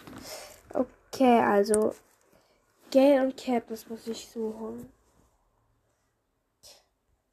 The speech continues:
Wieso wird Google genau in diesem Moment aktualisiert? Echt, das geht gar nicht. Ähm, ich schaff das. Okay, okay, okay. Suche ich das halt jetzt schnell hier oben.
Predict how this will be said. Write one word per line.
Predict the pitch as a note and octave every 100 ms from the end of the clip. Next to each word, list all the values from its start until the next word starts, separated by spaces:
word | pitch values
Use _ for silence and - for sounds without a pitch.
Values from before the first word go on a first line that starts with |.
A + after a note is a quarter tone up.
| -
Wieso | A#3+ B3
wird | B3+ B3+
Google | C4+ C4 C4+
genau | C4+ B3+ C4
in | C#4+
diesem | B3+ A#3+
Moment | B3+ C4 A#3+ -
aktualisiert? | B3 - C4+ C4 C4 B3 A3+ -
Echt, | - B3+ B3
das | - -
geht | C4 B3+
gar | A#3+ B3+ A#3+
nicht. | G#3 - _ _ _ _ _ _ _ _ _ _ _ _ _ _ _ _ _ _ _ _ -
Ähm, | D4 D4 D4 D4+ D4+ D4+ D4+ D4 D4+ D4+ D#4+
ich | A#3+
schaff | - C4+ -
das. | C#4+ C#4 - - - - - -
Okay, | C#4 - C#4+
okay, | C4+ B3
okay. | A#3+ A3+ - _ - - - - - _ _ _ _ _ _ _ _ _ -
Suche | C4 D4+
ich |
das | E4 C4+
halt | C4+ B3+
jetzt | B3 -
schnell | B3
hier | A#3+ -
oben. | - A#3+ C4+ D4